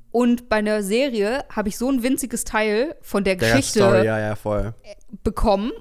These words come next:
Speaker 1: oder gelernt oder
Speaker 2: Ja, ja.
Speaker 1: whatever. Und beim Film habe ich das schöne, nette,
Speaker 2: Ich
Speaker 1: ganze
Speaker 2: find das
Speaker 1: Paket.
Speaker 2: voll faszinierend, weil ich finde, so Herr der Ringe haben sich ja f-, Leu-, regen sich Leute auf, weil es so lang ist und, oh, so lang und dö, dö, dö. Ey, ich hab, als ich jetzt krank war, zwei Wochen lang, hab ich einfach an einem Tag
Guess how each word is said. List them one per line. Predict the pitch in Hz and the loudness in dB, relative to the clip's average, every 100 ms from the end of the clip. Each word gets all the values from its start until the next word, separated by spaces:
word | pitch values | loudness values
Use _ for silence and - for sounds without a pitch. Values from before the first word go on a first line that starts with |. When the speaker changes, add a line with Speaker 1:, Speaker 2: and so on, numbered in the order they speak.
| - | -4
Speaker 1:
oder | - 196 | 0 0
gelernt | 196 180 185 247 - - | 0 0 2 0 -2 0
oder | 240 | 2
Speaker 2:
Ja, | 196 180 - | 4 2 0
ja. | 113 | 0
Speaker 1:
whatever. | 196 196 196 262 - - | 2 0 0 -2 -4 -8
Und | 202 196 | -4 0
beim | 208 233 | 0 0
Film | 254 269 269 - - - | -2 -2 -6 -14 -16 -12
habe | 226 | -10
ich | - | -8
das | 247 - - - - | -10 -12 -14 -14 -14
schöne, | - 349 370 349 339 | -8 -6 -4 -6 -4
nette, | 285 294 294 277 | -4 -2 -2 -2
Speaker 2:
Ich | - | 0
Speaker 1:
ganze | 226 | 4
Speaker 2:
find | 165 | 4
das | 170 | 4
Speaker 1:
Paket. | 247 233 | 2 0
Speaker 2:
voll | 147 139 | 0 0
faszinierend, | 190 143 165 156 | 0 2 2 4
weil | 117 | 2
ich | 110 | 2
finde, | 160 131 | 0 2
so | |
Herr | 135 | 2
der | 123 | 2
Ringe | 127 143 | 2 0
haben | 120 | 0
sich | 120 | -2
ja | |
f-, | 117 - - - | -4 -6 -8 -4
Leu-, | 95 120 107 | 0 0 -2
regen | 120 120 | -4 -2
sich | 107 | 2
Leute | 131 135 117 | 2 2 2
auf, | 123 | 2
weil | 113 | 0
es | |
so | 120 | 2
lang | 120 123 117 | 2 0 0
ist | 113 110 | -2 -2
und, | 120 120 | -4 -2
oh, | 127 | -2
so | 127 | -2
lang | 127 123 127 120 | -2 -2 -2 -4
und | 113 110 | -6 -6
dö, | 123 | -4
dö, | 123 | -4
dö. | 110 110 110 - - - | 0 0 -2 -6 -10 -2
Ey, | 123 | 0
ich | 143 | 0
hab, | 120 | 0
als | 123 | -2
ich | 127 | -2
jetzt | - | -2
krank | 131 131 | -2 0
war, | 110 - | 0 0
zwei | 113 | -2
Wochen | 107 113 | -2 -2
lang, | 110 113 | -2 -2
hab | 113 | -2
ich | 113 | -2
einfach | 117 | -2
an | 113 | -2
einem | 101 117 | -2 -4
Tag | - 110 113 - | -2 0 0 -4